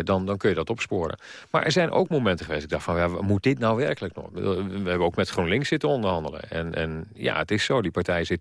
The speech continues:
totaal anders in elkaar... als het gaat om de inzet en het gebruik van geweld, eh, namens de overheid om een bepaald goed doel af te dwingen. Ik bedoel, goede doelen zijn ze altijd heel erg voor.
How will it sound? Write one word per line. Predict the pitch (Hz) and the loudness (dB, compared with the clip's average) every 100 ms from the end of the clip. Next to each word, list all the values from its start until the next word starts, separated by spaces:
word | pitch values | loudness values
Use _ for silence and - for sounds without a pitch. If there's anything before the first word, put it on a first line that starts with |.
| - | 0
totaal | 113 98 170 139 - | 0 2 2 2 0
anders | 101 95 | -2 -2
in | 90 78 | -4 -6
elkaar... | 78 104 85 80 - - - | 0 0 0 -4 -12 -20 -8
als | - 85 | -4 -4
het | 87 | 0
gaat | 101 87 87 | 2 2 0
om | 82 82 82 | -2 -4 -4
de | 90 | -2
inzet | 104 95 98 87 | 0 0 0 0
en | - 87 | -2 -4
het | 80 | -2
gebruik | 107 95 85 | 0 2 0
van | - - | 0 -4
geweld, | - 90 98 90 - | -2 2 4 2 -2
eh, | - 90 82 82 85 87 90 90 87 95 | -10 -6 -6 -6 -4 -4 -4 -6 -10 -4
namens | 92 85 87 | 0 0 -2
de | - | -2
overheid | 95 92 90 90 | 0 2 0 0
om | 92 | -2
een | 90 | -4
bepaald | 92 90 85 | 2 2 2
goed | - 90 | -2 -2
doel | 120 151 | 2 2
af | 110 | 0
te | 98 | -2
dwingen. | 87 80 | -4 -4
Ik | 76 - - - | -6 -14 -20 -6
bedoel, | 95 82 | -2 0
goede | 113 95 | 2 2
doelen | 120 110 | 2 0
zijn | 92 87 | 0 0
ze | |
altijd | 87 87 | 0 0
heel | 87 82 | -2 -2
erg | 80 | -2
voor. | - 131 95 | 0 2 4